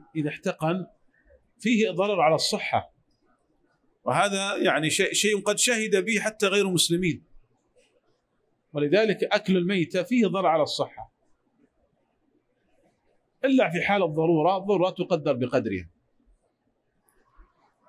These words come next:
قال مصنف رحمه الله: "يباح كل ما في البحر بغير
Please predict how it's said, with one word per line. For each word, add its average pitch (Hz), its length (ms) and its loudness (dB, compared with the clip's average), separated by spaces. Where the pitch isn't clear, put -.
قال 226 280 2
مصنف 208 380 0
رحمه 190 320 -2
الله: 180 460 0
"يباح 190 540 0
كل 202 600 2
ما 175 160 -2
في 165 140 -2
البحر 165 460 0
بغير 175 580 2